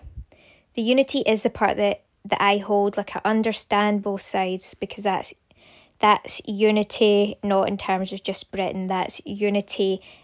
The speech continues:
in terms of understanding those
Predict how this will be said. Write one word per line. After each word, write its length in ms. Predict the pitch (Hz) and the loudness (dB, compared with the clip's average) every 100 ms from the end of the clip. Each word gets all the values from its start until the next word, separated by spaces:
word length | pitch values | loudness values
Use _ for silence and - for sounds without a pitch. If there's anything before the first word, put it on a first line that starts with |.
| - | -10
in 80 | |
terms 260 | 196 202 202 | -4 -2 -2
of 100 | 196 | -4
understanding 1000 | 190 185 185 - 190 185 185 180 180 185 _ _ - - - - _ _ _ - _ _ _ _ _ - | -4 -4 -8 -4 -2 -2 -2 -4 -4 -6 _ _ -20 -20 -20 -20 _ _ _ -14 _ _ _ _ _ -4
those 960 | 220 220 214 208 202 208 - - - | 6 10 10 10 8 6 0 -2 -4